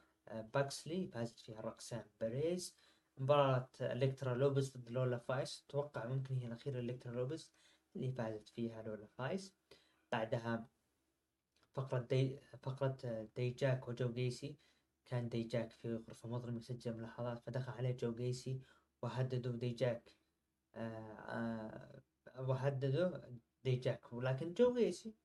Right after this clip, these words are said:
عط-، آه، عطاه تسجيل وصار، آه، اللي هو هجوم بينهم. حبيت اللي صار، آه، بينهم بصراحة، يعني، آه، آه،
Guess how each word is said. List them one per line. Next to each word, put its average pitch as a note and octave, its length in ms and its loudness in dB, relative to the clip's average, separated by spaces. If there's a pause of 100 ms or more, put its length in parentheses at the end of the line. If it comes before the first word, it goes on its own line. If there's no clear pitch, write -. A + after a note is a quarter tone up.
(200)
عط-، - 320 -6 (480)
آه، G#2+ 1000 -4 (220)
عطاه C3 200 6
تسجيل D3 480 -4
وصار، C3 360 0 (220)
آه، A2 380 -4
اللي A2 240 -8
هو A2+ 140 -10 (460)
هجوم B2 380 2 (160)
بينهم. B2 600 0 (400)
حبيت G3+ 640 6
اللي B2 120 -2
صار، C3+ 440 2
آه، A2 300 -2
بينهم A2+ 560 -2 (400)
بصراحة، B2 500 0
يعني، A2+ 540 -2
آه، A2 220 -2 (920)
آه، A#2 360 -4